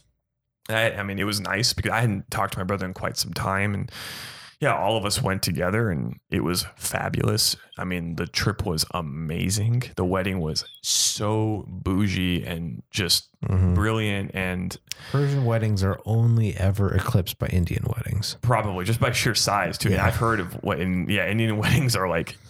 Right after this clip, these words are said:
Speaker 1: enormous, right? Just
Speaker 2: Yeah.
Speaker 1: so the food, the everything. Yeah. Um, this was, like, extremely impressive.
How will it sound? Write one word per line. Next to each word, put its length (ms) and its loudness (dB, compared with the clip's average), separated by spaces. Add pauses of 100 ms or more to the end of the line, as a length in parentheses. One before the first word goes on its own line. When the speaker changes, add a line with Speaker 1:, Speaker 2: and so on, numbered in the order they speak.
(120)
Speaker 1:
enormous, 800 2
right? 280 0 (220)
Just 200 0 (240)
Speaker 2:
Yeah. 140 0
Speaker 1:
so 340 2
the 80 -2
food, 600 0
the 100 -4
everything. 260 -4 (180)
Yeah. 220 2 (480)
Um, 380 0 (520)
this 320 2
was, 320 0
like, 380 -2 (1500)
extremely 720 2
impressive. 800 -2